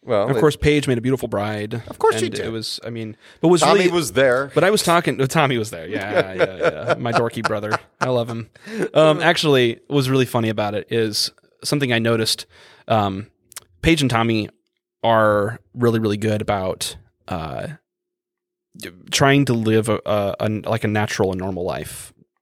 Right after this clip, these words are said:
Speaker 2: and not,
Speaker 1: Okay.
Speaker 2: not be attached to a lot of the way the world thinks about things.
Speaker 1: Cool.
Speaker 2: And so Paige regularly dresses very modestly, and, and she has her style, and you know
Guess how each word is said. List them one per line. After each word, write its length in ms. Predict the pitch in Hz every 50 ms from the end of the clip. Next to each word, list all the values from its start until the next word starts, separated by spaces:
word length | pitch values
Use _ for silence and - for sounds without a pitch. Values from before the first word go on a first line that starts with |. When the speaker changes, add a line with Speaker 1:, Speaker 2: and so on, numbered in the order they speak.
| _ _
Speaker 2:
and 180 | - 120 117 113
not, 220 | 113 110 113 98
Speaker 1:
Okay. 100 | - 120
Speaker 2:
not 180 | 120 120 117 123
be 100 | 120 113
attached 400 | 107 - - 117 107 - - -
to 100 | - 107
a 40 | 104
lot 160 | 107 104 104
of 80 | 107 -
the 80 | - 101
way 120 | 104 101
the 80 | 95 90
world 220 | 95 92 90 -
thinks 220 | - 98 104 -
about 180 | 120 127 120 -
things. 280 | 151 156 165 - - - _
Speaker 1:
Cool. 240 | - 101 95 113 156 - - - - - - - - - - - - - _ _ _ _ _
Speaker 2:
And 100 | - 143
so 300 | - - 151 143 139 - - - - - _ _ _ 160 -
Paige 420 | - 196 208 220 151 127 - - 101
regularly 520 | - 131 120 127 143 151 147 127 113 107 107
dresses 440 | 110 113 110 - - - - - -
very 200 | - 131 135 180
modestly, 600 | 185 131 110 117 120 - - 127 120 123 120 120 - - _ _ _ -
and, 160 | 120 117 -
and 140 | - 113 113
she 140 | - - 139
has 280 | 123 - 120 120 120 -
her 100 | - 131
style, 600 | - - - 104 101 107 117 117 117 113 110 - - - _
and 160 | 117 117 113
you 100 | 127 123
know 500 | 117 110 110 113 113 113 113 110 120 117